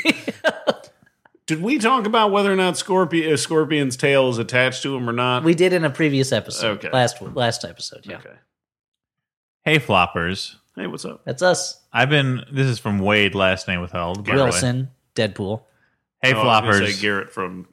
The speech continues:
Speaker 2: uh, Roadhouse.
Speaker 1: Or is it Wade the Duck from U S Acres? We hate your cartoon. Don't write in.
Speaker 3: <laughs> I've been re-listening to your back catalog,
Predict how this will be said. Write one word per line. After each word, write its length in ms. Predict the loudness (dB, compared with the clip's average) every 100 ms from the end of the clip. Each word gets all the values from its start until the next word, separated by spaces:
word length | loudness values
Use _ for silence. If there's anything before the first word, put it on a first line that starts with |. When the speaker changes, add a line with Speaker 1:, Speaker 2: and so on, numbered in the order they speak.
| -10
Speaker 2:
uh, 480 | -6 -4 -6 -10 -12 -16 _ _ _ _ _ _ _
Roadhouse. 500 | 2 2 0 -6 -4
Speaker 1:
Or 80 | -2
is 100 | 0
it 100 | 0
Wade 280 | 2 0 0
the 80 | -2
Duck 340 | 0 0 -2
from 220 | -6 -2
U 160 | 0 0
S 120 | 0
Acres? 560 | -2 -2 -4 -4 -8 -10 -18 _ -2
We 160 | 0
hate 180 | 2 2
your 140 | 0
cartoon. 800 | 0 2 2 2 2 2 0 -2
Don't 240 | 0 0 2
write 260 | 2 4
in. 240 | 2 0 0 0 0 -2 0
Speaker 3:
<laughs> 360 | 0 0 -2 -6 _ _ _ -20 -20 -20 -4
I've 120 | 0 2
been 140 | 2
re-listening 640 | 4 4 2 0 0 0
to 100 | 2
your 80 | 2
back 340 | 4 2 2 0
catalog, 640 | 0 0 2 2 0 -2